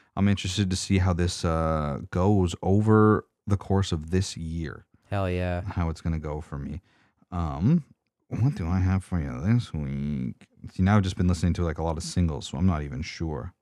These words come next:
Speaker 1: Dude, unless I just take it, maybe I'll just take a shot and give you the album of that fucking one band.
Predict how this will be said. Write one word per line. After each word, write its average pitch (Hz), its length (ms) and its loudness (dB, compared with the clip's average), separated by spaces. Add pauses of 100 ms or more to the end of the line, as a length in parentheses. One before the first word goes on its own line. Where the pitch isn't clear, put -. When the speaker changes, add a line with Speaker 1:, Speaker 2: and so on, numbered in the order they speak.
(640)
Speaker 1:
Dude, 78 140 -6
unless 80 260 -4
I 107 40 2
just 104 200 -2
take - 240 -14
it, - 80 -14
maybe 90 180 -2
I'll 135 60 0
just 139 180 -6
take 80 200 -8
a - 40 -6
shot 76 240 -4
and 76 160 -6
give 78 220 -8
you 80 80 -6
the 71 120 -8
album 73 340 -6
of 67 80 -10
that 73 240 -10
fucking - 380 -12 (760)
one 76 240 -6
band. 73 380 -10